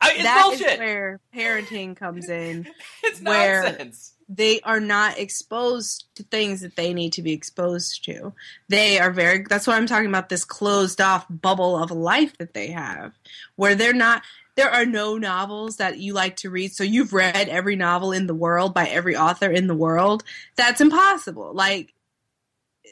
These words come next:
Speaker 2: that is a very closed, narrow-minded view of the world. And I, I feel like that's kind of unfortunate. But I, I really, this interviewer is insane.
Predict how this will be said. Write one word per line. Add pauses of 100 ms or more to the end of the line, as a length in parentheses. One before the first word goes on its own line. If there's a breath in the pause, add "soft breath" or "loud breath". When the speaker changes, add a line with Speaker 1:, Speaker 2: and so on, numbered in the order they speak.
(480)
Speaker 2:
that
is (720)
a
very
closed,
narrow-minded
view
of
the
world. (300)
And
I,
I
feel
like
that's
kind
of
unfortunate. (280 loud breath)
But
I, (320)
I
really,
this
interviewer
is
insane.